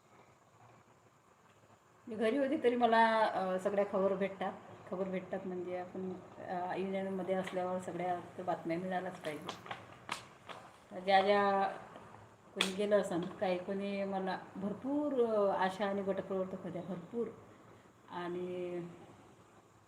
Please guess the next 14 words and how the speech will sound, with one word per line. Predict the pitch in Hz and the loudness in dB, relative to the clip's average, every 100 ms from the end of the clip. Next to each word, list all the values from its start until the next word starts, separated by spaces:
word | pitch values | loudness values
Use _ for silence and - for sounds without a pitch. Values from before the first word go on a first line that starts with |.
| - _ _ _ _ - - - | -20 _ _ _ _ -20 -20 -14
म्हणजे | 175 196 233 - - - - - - | -8 -6 -6 -8 -16 -20 -20 -20 -12
मला | 190 202 | -4 -2
वाटते | 202 208 208 202 202 196 196 190 | 0 0 4 4 4 4 4 4
पस्तीस | 196 190 233 | 2 0 -4
चाळीस | 226 196 196 202 | 2 4 4 4
हजार, | 208 196 196 202 | 2 4 6 6
अ, | 202 190 180 170 | 6 4 2 0
असतील | 185 - 190 180 | -4 -2 -2 0
एवढी | 180 214 | 2 2
लोकसंख्या | 202 - 190 185 190 | 0 -2 -4 -2 -2
तिथं | 185 180 | -2 -4
मला | 180 180 | -4 -4
दिसली. | 180 - 170 151 - - - - - - - | -6 -6 -8 -8 -12 -20 -20 -20 -20 -16 -12
आता | 151 170 | -4 -2